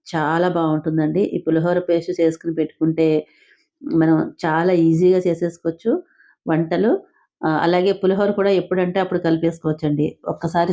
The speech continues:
చేసి పెట్టుకుంటే వన్ మంత్ అయినా, వన్ మంత్ కాదు, టూ, త్రీ మంత్స్ అయినా పాడైపోకుండా ఉంటుంది. ఆ,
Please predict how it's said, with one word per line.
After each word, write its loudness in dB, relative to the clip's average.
చేసి -2
పెట్టుకుంటే 0
వన్ 0
మంత్ 0
అయినా, 2
వన్ -2
మంత్ -2
కాదు, 0
టూ, 2
త్రీ 0
మంత్స్ 0
అయినా 0
పాడైపోకుండా 0
ఉంటుంది. 0
ఆ, 4